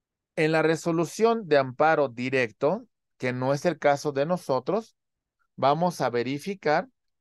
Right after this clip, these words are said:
la cuestión de suspender el acto de autoridad, ¿sale? Para que no se siga causando una afectación. Y en caso de resultar fundado el recurso de queja, se va a dictar una resolución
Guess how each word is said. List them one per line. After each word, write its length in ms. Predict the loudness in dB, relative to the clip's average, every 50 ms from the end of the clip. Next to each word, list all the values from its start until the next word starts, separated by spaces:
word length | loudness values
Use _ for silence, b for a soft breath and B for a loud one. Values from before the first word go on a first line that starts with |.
| _ _ -10
la 300 | -6 -2 0 0 0 -2
cuestión 760 | -2 -2 -2 -2 -4 -8 -6 -2 -2 0 0 -2 -6 -10 _ _ _ _ _ _ _ _ -4
de 160 | -2 -2 -2
suspender 800 | -2 -6 -10 -10 -10 -8 -8 -8 -8 -4 0 0 0 0 -2 -4
el 220 | -8 -6 -4 -2
acto 320 | -4 -4 -4 -6 -8 -8 -6
de 120 | -4 -4
autoridad, 600 | -4 -4 -6 -4 -4 -4 -4 -2 -2 -2 -2 -4 _ _ _ _ _ _ _ _ _ _ _ _ _ _ _ -10
¿sale? 400 | -6 -4 -2 -2 -2 -2 -4 -8 _
Para 300 | -2 -2 0 0 -2 -4
que 140 | -4 -8 -10
no 240 | -8 -6 -6 -6 -6
se 160 | -6 -8 -10
siga 360 | -10 -10 -10 -6 -6 -6 -6
causando 380 | -6 -12 -12 -12 -10 -12 -10 -10
una 140 | -10 -10 -10
afectación. 640 | -8 -8 -8 -6 -6 -6 -4 -2 -4 -4 -4 -6 _ _ _ _ _ _ _ _ _ _ _ _ -6
Y 140 | -2 0 0
en 120 | 0 0
caso 460 | 0 2 2 2 2 0 -2 -4 -2
de 120 | 0 0 0
resultar 520 | 0 -2 -6 -8 -6 -2 0 0 0 0
fundado 420 | -4 -8 -6 -2 0 0 0 0
el 80 | -2 -4
recurso 480 | -4 -6 -8 -6 -8 -12 -10 -8 -8 -6
de 160 | -6 -6 -6
queja, 420 | -4 -6 -6 -4 -4 -6 -6 -6 _ _ _ _ _ _ _ _ _ _ _
se 260 | _ -8 -2 0 2
va 120 | 2 2 2
a 40 |
dictar 440 | 2 0 -2 2 4 4 4 4 0 -2
una 300 | -4 -4 -2 0 -2 -2
resolución 800 | -2 -4 -6 -6 -8 -8 -8 -8 -10 -8 -4 -2 -2 -2 -4 -8